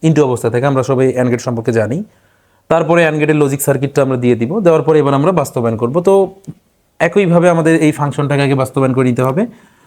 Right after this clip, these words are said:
আহ, ফাংশন যে আছে আমাদের এ বি আছে, হ্যাঁ। তো এখন কথা হচ্ছে এই ফাংশনের মধ্যে ন্যান্ডের বৈশিষ্ট্য নিয়ে আসতে হবে। ন্যান্ডের বৈশিষ্ট্যটা আসলে কি? ইনপুটগুলোর মাঝখানে into থাকবে আর উপরে all bar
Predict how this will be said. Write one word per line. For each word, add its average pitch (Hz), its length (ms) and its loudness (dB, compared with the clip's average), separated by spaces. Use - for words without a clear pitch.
আহ, 127 140 0
ফাংশন 143 420 0
যে 143 140 2
আছে 135 220 -2
আমাদের 139 300 2
এ 139 240 2
বি 139 220 2
আছে, 123 240 -2
হ্যাঁ। 170 260 0
তো 135 120 2
এখন 135 260 0
কথা 170 220 0
হচ্ছে 180 320 -2
এই 139 320 0
ফাংশনের 196 440 2
মধ্যে 202 260 2
ন্যান্ডের 175 420 2
বৈশিষ্ট্য 170 400 0
নিয়ে 135 180 0
আসতে 110 280 -6
হবে। 117 120 0
ন্যান্ডের 156 300 0
বৈশিষ্ট্যটা 170 520 0
আসলে 180 280 0
কি? 233 220 -6
ইনপুটগুলোর 180 680 0
মাঝখানে 175 380 -2
into 165 180 -2
থাকবে 180 320 0
আর 226 80 2
উপরে 156 280 0
all 160 220 2
bar 131 80 0